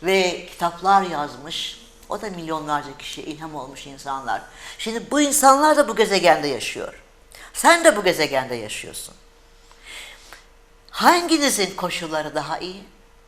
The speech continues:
Gerçekten ister miydin on dokuz aylıktan itibaren kör, sağır ve dilsiz olmak? Gerçekten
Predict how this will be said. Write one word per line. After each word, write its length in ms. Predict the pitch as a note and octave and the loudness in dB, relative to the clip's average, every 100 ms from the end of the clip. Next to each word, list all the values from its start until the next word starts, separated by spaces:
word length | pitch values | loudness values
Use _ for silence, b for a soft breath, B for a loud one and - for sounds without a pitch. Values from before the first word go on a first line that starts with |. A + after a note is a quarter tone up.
| _ _ _ _ _ B B - | _ _ _ _ _ B B 2
Gerçekten 500 | A3 A#3+ C4+ B3+ A3 | 4 4 0 -2 -2
ister 440 | F3+ - F3+ F3+ | -2 0 2 0
miydin 280 | F3+ E3 E3 E3+ - - _ _ _ _ _ _ - - | 0 -6 -8 -10 -20 -20 _ _ _ _ _ _ -20 4
on 200 | A#3+ G#3 | 6 6
dokuz 260 | F#3+ F#3+ F#3 | 2 -4 2
aylıktan 360 | F3 F3 F#3 | 2 2 -4
itibaren 460 | E3+ F3+ E3 D#3 D3 - | -6 -4 0 0 0 -8
kör, 300 | - D#3+ E3+ E3+ - | -10 -6 -6 -6 -14
sağır 520 | - - D3+ D3+ E3 - | -6 0 0 0 -8 -8
ve 140 | E3 - | -8 -6
dilsiz 360 | C3+ - C#3+ | -8 -8 -6
olmak? 300 | D3 C#3+ D3 - - _ _ _ _ B B B | -4 -4 -10 -14 -20 _ _ _ _ B B B
Gerçekten 680 | - C4+ C4+ C4 B3+ A3+ G#3+ | 6 8 8 2 0 4 4